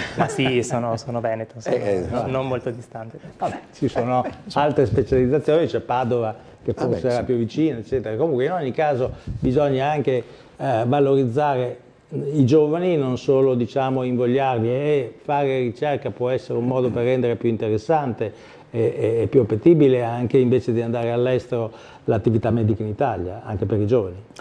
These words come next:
Speaker 2: Ma, ehm, ha senso, eh, il discorso sul, sull'accesso a medicina, sul, sugli, sulle prove per l'accesso a medicina,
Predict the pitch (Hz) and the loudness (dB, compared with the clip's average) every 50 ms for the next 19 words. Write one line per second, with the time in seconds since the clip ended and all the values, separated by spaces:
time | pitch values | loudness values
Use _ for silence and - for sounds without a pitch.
0 | - - - 120 123 123 - - - 123 120 117 110 117 123 - - - 180 - | -14 -4 0 0 0 0 -2 0 2 2 2 4 2 -2 -4 -4 -2 -4 -4 -2
1 | - - 214 214 196 156 135 - - - 113 101 98 98 98 - - 98 95 92 | 0 0 0 2 2 0 -2 -2 0 2 4 4 4 4 2 0 -2 0 2 4
2 | 90 90 95 - 95 101 104 101 104 101 95 98 98 87 92 95 - - - 104 | 4 4 2 2 0 -2 -2 0 0 0 0 0 0 0 -2 -6 -6 -6 -2 0
3 | 101 101 95 - - - 92 87 - - - - 101 92 92 92 92 90 87 87 | 0 0 0 -2 -6 -10 -10 -10 -10 -16 -10 -6 -4 -4 -2 -2 -2 -2 0 2
4 | 90 90 87 87 87 87 85 - - - - - - - - _ - - 110 101 | 4 6 6 6 4 2 0 -2 -8 -16 -20 -20 -20 -20 -20 _ -8 -2 0 0
5 | 95 - - - 104 98 - - 110 95 95 90 92 87 - - 107 98 98 92 | 0 2 2 2 2 2 2 0 0 2 2 0 -2 -2 -4 -4 -2 0 0 0
6 | 90 87 - - - 98 90 87 85 85 85 - - 95 87 85 87 90 90 85 | 0 -2 -6 -6 -4 -2 -2 0 0 -2 -4 -4 -4 -6 -2 2 2 2 4 2
7 | 85 82 80 80 78 78 76 80 90 87 - 98 90 90 - 95 95 95 92 90 | 2 2 2 0 0 -2 -2 -2 -4 -6 -4 0 -2 0 2 4 4 4 4 4
8 | 90 - 95 87 85 85 - - 95 90 - - 95 87 82 85 87 85 - 90 | 2 0 0 -2 -2 -2 -4 -4 -8 -8 -6 -4 -4 -2 -2 -2 -4 -6 -6 -4
9 | 87 90 90 90 87 | -2 -2 -2 -2 -2